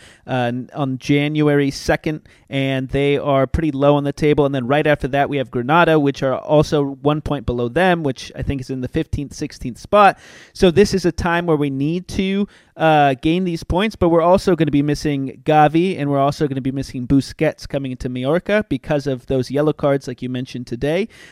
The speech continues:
um, which is kind of good because hopefully they get that out of the way. We don't miss them for more important games coming up in the future here. Um, but I don't, I don't see things slowing down too much coming against Mallorca, and I think,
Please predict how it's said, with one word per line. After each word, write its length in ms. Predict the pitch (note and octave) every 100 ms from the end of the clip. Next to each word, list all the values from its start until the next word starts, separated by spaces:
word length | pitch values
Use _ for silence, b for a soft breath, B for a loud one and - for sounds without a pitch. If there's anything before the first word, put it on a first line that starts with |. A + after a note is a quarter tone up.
| B
um, 560 | - C#3 B2+ A2+ A2+ G#2 -
which 180 | A#3+
is 120 | C4+ -
kind 280 | - B3+ B3+
of 120 | -
good 340 | A3 A3+ G#3+
because 440 | G3+ F#3 G3 F#3+ F3+
hopefully 380 | F#3+ - F#3+ F#3
they 180 | F3
get 220 | D3+ E3 -
that 160 | D3+
out 100 | D#3+
of 80 | D3
the 80 | D3
way. 380 | C#3+ D3 D#3 D3+ b b
We 80 | C#3+
don't 220 | D#3+ D#3+ -
miss 240 | D#3+ D3+ -
them 180 | D#3+ D3+
for 160 | D#3
more 220 | C#3 C#3+ C3+
important 440 | - D#3+ D#3+ D#3+
games 260 | D3+ D3 -
coming 280 | D3 C3+
up 120 | C#3 B2
in 80 |
the 60 | A#2+
future 400 | - G3+ G3 F3+
here. 300 | F3 E3+ E3+ b b b -
Um, 520 | C#3 B2 A#2+ A#2+ A#2+ _ _
but 200 | - C#3
I 180 | C3+ D3+
don't, 680 | D3+ - E3 E3+ E3 - - _
I 80 | D3
don't 340 | D3 E3+ F3+
see 280 | - F3+ E3
things 360 | - D#3+ D#3 C#3+
slowing 480 | - - E3 D#3+ D#3
down 300 | C#3+ C#3 C#3
too 200 | - E3
much 300 | C#3+ - -
coming 220 | D3 C3+
against 320 | C3 B2+ -
Mallorca, 400 | C3 B2+ B2+ C#3
and 240 | C3+ C3+
I 80 | C3
think, 340 | B2+ D3+ D3